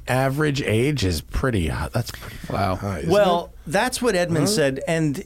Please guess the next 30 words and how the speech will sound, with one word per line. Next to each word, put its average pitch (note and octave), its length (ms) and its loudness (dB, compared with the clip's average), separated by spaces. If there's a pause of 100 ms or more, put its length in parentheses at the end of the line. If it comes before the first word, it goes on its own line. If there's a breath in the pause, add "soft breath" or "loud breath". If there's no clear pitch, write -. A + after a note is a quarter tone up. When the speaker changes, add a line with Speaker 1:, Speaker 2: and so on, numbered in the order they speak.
Speaker 3:
it's, F#3 340 0
and F3+ 300 0 (240)
in G3+ 140 4
the F#3+ 140 2
entire F3+ 420 0
segment, D#3 680 -2 (160)
it's C3 180 -2
forty-three. A2 840 -2
So D#3+ 300 0
I G3 120 0
don't G4+ 180 0
understand D3 800 -2
where C3+ 200 0
they C3 120 0
got B2 300 -2
that, A2 200 0 (220)
those A#2+ 200 0
numbers C#3 220 0
from. D3 160 -4
I'm A#3 140 0
gonna B3 120 0
have F3+ 100 -2
to C3+ 80 -2
double A#2 220 0
check A#2 240 -2
those A2+ 200 -2
numbers, F#3 320 -2
but C#3 280 -2
'cause, D3 300 -4 (140)
'cause E3+ 280 0